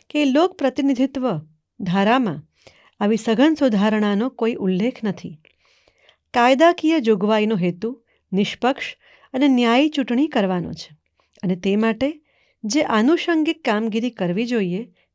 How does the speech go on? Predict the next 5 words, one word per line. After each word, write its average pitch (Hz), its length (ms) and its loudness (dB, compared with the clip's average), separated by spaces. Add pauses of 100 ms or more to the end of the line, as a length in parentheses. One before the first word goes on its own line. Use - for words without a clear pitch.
તે 240 300 0 (280)
ચૂંટણી 320 360 2
પંચના 262 440 0
અધિકારમાં 220 600 -2
આવે, 208 480 -2